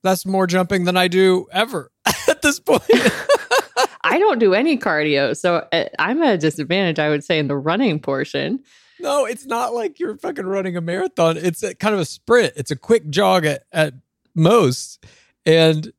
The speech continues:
Speaker 1: then you have to do the jump. The jumping and the clinging and all that is where the injury is gonna come in.
Speaker 2: Whatever. I, I just, I like that you're trying to hedge it already. We're, we're not even close to the seventy-five percent.
Speaker 1: I'm not trying to hedge shit.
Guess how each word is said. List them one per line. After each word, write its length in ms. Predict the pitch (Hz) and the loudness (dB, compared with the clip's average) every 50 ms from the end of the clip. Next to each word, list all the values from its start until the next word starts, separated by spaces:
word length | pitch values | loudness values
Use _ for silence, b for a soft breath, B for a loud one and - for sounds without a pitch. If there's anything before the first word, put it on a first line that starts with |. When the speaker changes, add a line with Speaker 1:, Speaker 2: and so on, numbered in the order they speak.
| _ - | _ -10
Speaker 1:
then 320 | 175 151 180 202 214 208 | -2 2 4 4 4 4
you 100 | 202 185 | 4 4
have 160 | 175 175 160 | 2 2 0
to 80 | - 156 | -2 -8
do 60 | 147 | -10
the 100 | 139 135 | -8 -6
jump. 300 | 127 131 151 160 180 170 147 | -2 0 0 0 0 -2 -8
The 80 | 147 | -8
jumping 380 | 139 147 247 330 339 294 262 254 | -4 -2 -2 -2 -2 -4 -4 -2
and 80 | 226 | -4
the 40 | 185 | -4
clinging 440 | - - - 208 202 190 185 185 180 | -4 -4 -4 -2 -2 0 0 0 0
and 80 | 170 160 | 2 2
all 100 | 160 151 | 2 4
that 220 | 147 147 147 143 | 4 4 2 2
is 160 | 139 131 127 | 0 -2 0
where 120 | 135 139 135 | 0 0 0
the 140 | 131 120 | 0 0
injury 240 | 120 127 117 127 123 | -2 -4 -4 -4 -4
is 80 | 117 104 | -4 -4
gonna 160 | 107 117 107 | -4 -6 -6
come 160 | - - 110 | -4 -4 -6
in. 140 | 101 90 90 | -6 -6 -4
Speaker 2:
Whatever. 440 | - 214 175 156 143 139 131 120 - - _ - | -2 0 0 0 0 -2 -2 -4 -6 -6 _ -6
I, 140 | 220 214 - B B B B B _ _ _ | -6 -6 -6 B B B B B _ _ _
I 180 | - 220 233 247 | -2 -2 -2 -2
just, 260 | 226 - 320 320 - - _ _ - _ _ _ - | -2 -4 -6 -6 -6 -10 _ _ -20 _ _ _ -6
I 60 | 254 | -4
like 240 | 262 294 285 285 294 | 0 0 0 0 0
that 80 | 330 294 | 0 0
you're 120 | 269 262 | 0 0
trying 220 | 254 - 269 247 | 0 0 0 0
to 80 | 214 214 | 0 0
hedge 260 | 196 208 208 196 165 | 0 0 0 0 2
it 180 | 170 165 - - | 0 0 0 0
already. 520 | 165 165 156 151 147 139 135 - - - - - - - - - - | 0 0 0 0 0 0 -2 -4 -6 -8 -10 -12 -14 -14 -12 -6 -2
We're, 240 | 262 247 226 202 - | 0 0 0 0 -2
we're 100 | 214 247 | -2 0
not 140 | 269 285 285 | 0 0 0
even 140 | 247 214 | 0 -2
close 340 | 185 - - 196 185 185 - | -2 -2 -2 -2 -2 -2 -2
to 60 | - | -4
the 80 | 165 165 | -4 -2
seventy-five 500 | - 180 165 160 156 147 - 160 151 151 | -2 -2 -2 -2 -2 -2 -2 -2 -4 -2
percent. 380 | - 147 151 - 156 135 - - B B B B B B B B B B - | -4 -6 -4 -2 -4 -4 -4 -6 B B B B B B B B B B -4
Speaker 1:
I'm 60 | 156 | -2
not 100 | 202 214 | -2 0
trying 180 | - 226 220 165 | 2 2 2 2
to 60 | 139 | 2
hedge 220 | 151 156 139 117 | 2 2 0 -2
shit. 460 | - - - 180 180 143 107 90 - | -4 -2 2 2 2 2 2 0 -6